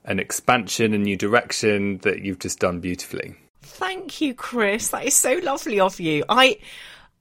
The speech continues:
Speaker 2: I loved writing about friendship because it's one of the
Speaker 1: Hmm.
Speaker 2: biggest passions of my life, and that's really where it came from,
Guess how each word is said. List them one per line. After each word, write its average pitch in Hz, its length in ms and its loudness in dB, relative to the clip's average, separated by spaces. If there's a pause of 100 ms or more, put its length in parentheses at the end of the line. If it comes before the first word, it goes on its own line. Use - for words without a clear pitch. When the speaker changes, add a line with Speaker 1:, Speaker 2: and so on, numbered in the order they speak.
(120)
Speaker 2:
I 285 340 8
loved 269 500 4
writing 233 400 2
about 147 220 -2
friendship 135 500 -2
because 156 260 -2
it's - 200 -2
one 180 140 2
of 170 120 0
the 185 100 -2
Speaker 1:
Hmm. 151 160 -6
Speaker 2:
biggest 202 300 4
passions 160 400 -2
of 147 80 -6
my 147 160 0
life, 143 420 0
and 175 160 2
that's 185 300 2
really 175 280 0
where 147 240 2
it - 100 -2
came 160 240 -2
from, 113 420 -4